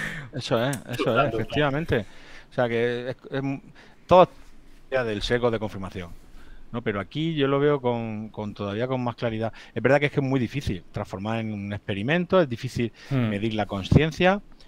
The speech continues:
Speaker 1: Nosotros estamos muy preocupados con ese tema ahora, medidas de conciencia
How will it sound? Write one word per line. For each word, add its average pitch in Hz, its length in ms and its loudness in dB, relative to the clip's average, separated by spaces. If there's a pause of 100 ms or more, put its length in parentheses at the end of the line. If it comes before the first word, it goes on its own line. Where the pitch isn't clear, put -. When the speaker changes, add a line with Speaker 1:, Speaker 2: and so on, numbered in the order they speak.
(180)
Speaker 1:
Nosotros 127 240 2
estamos 120 260 4
muy 120 200 0
preocupados 113 440 -2
con 101 140 -4
ese 104 160 -4
tema 95 180 -4
ahora, 147 320 -4 (160)
medidas 107 300 2
de 113 80 4
conciencia 113 560 -2